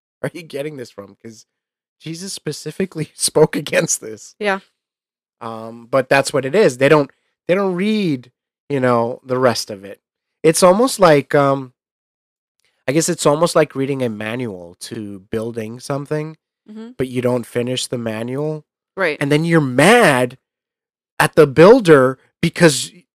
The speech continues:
Speaker 1: let's say, the computer doesn't work, and then you skip, you know, you didn't read the rest of it where it said you need to install the hard drive and then the software
Speaker 2: Yeah.
Speaker 1: and then put it all together so that the computer can function <laughs> properly.
Speaker 2: Right.
Speaker 1: And you're just like,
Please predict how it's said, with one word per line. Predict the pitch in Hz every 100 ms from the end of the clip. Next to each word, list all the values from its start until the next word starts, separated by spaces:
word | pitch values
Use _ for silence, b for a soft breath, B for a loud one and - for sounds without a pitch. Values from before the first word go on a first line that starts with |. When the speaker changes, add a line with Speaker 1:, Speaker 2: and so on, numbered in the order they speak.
| -
Speaker 1:
let's | 180 -
say, | 196
the | 180
computer | 185 170 - 190 240 269
doesn't | 160 147 131 135
work, | 123 120 120 _ _ _ _ _ _
and | 170 165
then | 156 151 156 _ _
you | 139 165
skip, | - - 214 208 _ -
you | 151
know, | 139
you | 139
didn't | 165 190 160
read | 190 175
the |
rest | 160 165 185 190
of | 165
it | 147
where | 131 135
it |
said | 123 143 139 127 - _ _ _
you | 139
need | 151 156
to | 160
install | 151 - 143 135
the | 127 120
hard | 127 143
drive | 123 101 101 104 101 -
and | 113
then | 113
the | 110
software | - 120 123 - 113 98 90 92 _
Speaker 2:
Yeah. | 185 175 170
Speaker 1:
and | 131
then | 131
put | 127 147
it | 131
all | 123 117
together | 107 107 127 135 113
so | - 107
that | 107 101
the | 95
computer | _ 113 107
can | 104 98
function | - 113 - 90
<laughs> |
properly. | 92 85 - - 147 _ _
Speaker 2:
Right. | 214 202 185 _ _ -
Speaker 1:
And | 156 151
you're | 156
just | 151 151
like, | 139 127 -